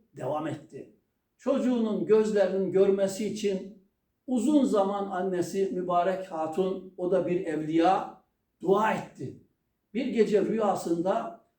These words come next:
Hazreti İbrahim Aleyhisselam'ı gördü ve ondan dua istedi. İbrahim Aleyhisselam ona dedi ki, "Üzülme, Allahu Teala oğlunun gözlerinin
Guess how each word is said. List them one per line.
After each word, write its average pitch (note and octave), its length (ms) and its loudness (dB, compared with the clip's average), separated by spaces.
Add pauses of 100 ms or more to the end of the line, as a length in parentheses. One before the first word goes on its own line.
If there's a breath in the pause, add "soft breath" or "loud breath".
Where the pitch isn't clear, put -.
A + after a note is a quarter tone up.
Hazreti G#3+ 500 -2
İbrahim G3+ 580 2
Aleyhisselam'ı E3+ 800 -2
gördü E3 680 2 (180)
ve F#3+ 60 2
ondan G#3 520 0
dua G3 300 4
istedi. A#2+ 540 -8 (480)
İbrahim A3 420 0
Aleyhisselam F3+ 580 -2
ona F#3+ 220 0
dedi A#3 220 -2
ki, - 440 -4 (300)
"Üzülme, G#3 880 0 (400)
Allahu G3+ 540 0
Teala E3+ 760 0 (320)
oğlunun G3+ 720 2
gözlerinin F3+ 1080 0